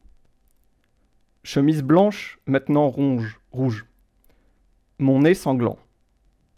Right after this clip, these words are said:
Dormi, vous êtes sur vos orte-,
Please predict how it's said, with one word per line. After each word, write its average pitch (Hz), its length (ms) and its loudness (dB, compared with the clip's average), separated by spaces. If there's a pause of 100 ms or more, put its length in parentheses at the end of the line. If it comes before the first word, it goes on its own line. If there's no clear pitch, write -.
(1160)
Dormi, 170 560 4 (640)
vous 123 220 -2
êtes 156 100 0
sur 127 160 -4
vos 120 220 0
orte-, 135 240 -2